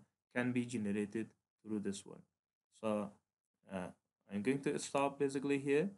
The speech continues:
but in the next slide, uh, so we will discuss, inshallah, about the users of accounting, uh, information, the information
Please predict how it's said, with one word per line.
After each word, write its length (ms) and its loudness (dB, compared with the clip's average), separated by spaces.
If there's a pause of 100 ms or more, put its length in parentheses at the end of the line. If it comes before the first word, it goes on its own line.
(460)
but 200 -4
in 120 -6
the 80 0
next 460 -2 (680)
slide, 460 2 (280)
uh, 80 -20
so 460 0
we 100 0
will 120 6
discuss, 560 -2 (180)
inshallah, 480 -2
about 260 -2
the 100 2
users 400 0
of 160 -2
accounting, 540 -4 (760)
uh, 200 -2 (120)
information, 720 -4 (340)
the 80 -6
information 840 -2